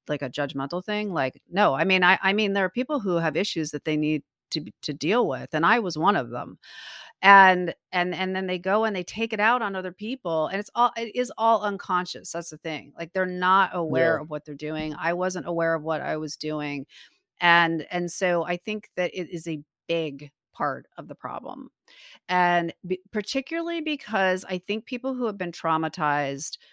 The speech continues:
Speaker 1: are drawn to this kind of discourse. And they are drawn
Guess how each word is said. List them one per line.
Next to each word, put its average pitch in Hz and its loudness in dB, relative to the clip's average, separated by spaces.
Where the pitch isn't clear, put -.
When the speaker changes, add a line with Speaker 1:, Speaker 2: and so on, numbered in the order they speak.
Speaker 1:
are 180 4
drawn 185 0
to 175 -8
this 143 -10
kind 139 -10
of 123 -12
discourse. - -12
And 170 0
they 175 2
are 175 -2
drawn 175 0